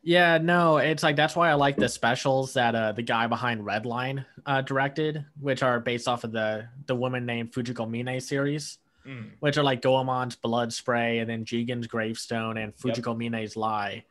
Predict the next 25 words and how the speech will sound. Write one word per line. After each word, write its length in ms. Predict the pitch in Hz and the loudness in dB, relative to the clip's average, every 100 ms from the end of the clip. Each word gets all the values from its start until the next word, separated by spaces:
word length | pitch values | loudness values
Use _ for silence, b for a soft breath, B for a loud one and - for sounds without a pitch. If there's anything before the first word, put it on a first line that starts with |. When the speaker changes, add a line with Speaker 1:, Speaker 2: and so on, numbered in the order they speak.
| b b b b b b - | b b b b b b -4
Speaker 1:
They 160 | 165 | 0
dive 460 | 147 156 160 214 180 | 0 2 4 4 2
into 260 | 156 165 143 | 0 -2 -2
the 100 | 120 | -2
characters 500 | - 120 117 117 113 | 0 0 0 -2 -4
and 320 | - 135 127 | -4 -4 -4
make 240 | 131 135 | -4 -4
them 140 | 135 123 | -4 -4
more 260 | 120 120 113 | -2 -2 -4
interesting, 680 | 113 113 113 - 110 101 | -6 -8 -8 -8 -10 -8
because 300 | 104 107 123 | -8 -4 -4
it's 180 | 123 117 | -4 -6
really 400 | 120 131 151 170 | -4 0 2 2
easy 560 | 170 151 147 139 131 123 | 0 -2 -2 -2 -2 -4
to 160 | - | -4
make 360 | 131 127 120 - _ - | -4 -4 -8 -16 _ -4
Goemon 640 | 127 131 131 123 120 117 | 0 2 0 0 0 -2
the 60 | |
most 360 | 117 117 117 - _ | -2 -4 -4 -8 _
boring 480 | 123 123 127 127 120 | -2 0 0 -2 -6
character 500 | - 123 117 113 117 | -4 -2 -2 -2 -4
of 100 | 110 | -4
the 60 | 107 | -6
bunch, 420 | 107 104 104 - | -6 -6 -8 -14
because 260 | - 117 | -8 -8